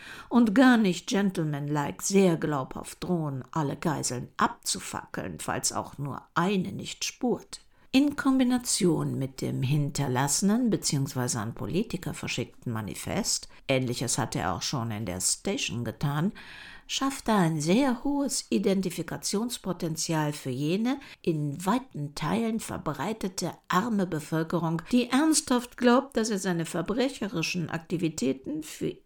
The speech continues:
ihre Ziele einsetzt. Dass die Polizei nun beginnt, zur Abschreckung dreißig vermeintliche Sympathisanten und Helfer der Gang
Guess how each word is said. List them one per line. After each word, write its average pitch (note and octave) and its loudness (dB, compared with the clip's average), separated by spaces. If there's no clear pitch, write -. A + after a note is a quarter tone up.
ihre A#3+ 2
Ziele G#3 -2
einsetzt. - -10
Dass B2 -8
die C3 -8
Polizei E3 4
nun D3 0
beginnt, D3 -2
zur - -4
Abschreckung C3 -4
dreißig D3+ 0
vermeintliche C#3+ -4
Sympathisanten D3 -6
und D3+ -6
Helfer E3+ 0
der C3 -2
Gang E3+ 0